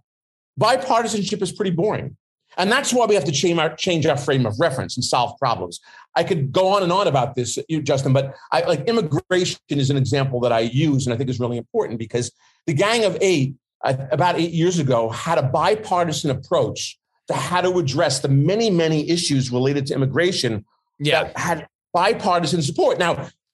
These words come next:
Speaker 1: now that bill, the, the, that reform of im-, the immigration reform bill, was de-, was hated by both the extreme left and right. The left hated it because it had things like quotas, and the right hated it
Speaker 2: Yeah.
Speaker 1: because it had a pathway to citizenship for Dreamers. But my point being,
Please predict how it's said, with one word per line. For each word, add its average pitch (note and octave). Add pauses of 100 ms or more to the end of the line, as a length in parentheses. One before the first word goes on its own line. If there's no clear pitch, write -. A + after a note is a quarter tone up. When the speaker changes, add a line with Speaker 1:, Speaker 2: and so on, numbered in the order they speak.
(120)
Speaker 1:
now E3+
that A#3
bill, B2+
the, D3+
the, D3+
that F#3
reform G#3
of D3+
im-, F3
the D3
immigration F#3+
reform F#3
bill, C3 (460)
was E3+
de-, G3
was F3
hated A3
by D#3+
both D#3
the D3+
extreme D3+
left F#3+
and F3+
right. A#2+ (160)
The E3
left A3
hated G#3+
it F3
because D#3 (140)
it E3
had F3
things E3+
like C3
quotas, D#3+ (220)
and E3+
the D#3+
right A#3+
hated F#3+
it E3+
Speaker 2:
Yeah. G2
Speaker 1:
because D#3
it E3
had D#3
a - (100)
pathway F3
to E3
citizenship E3
for D3
Dreamers. C3+ (240)
But G#3
my B3+
point B3
being, E3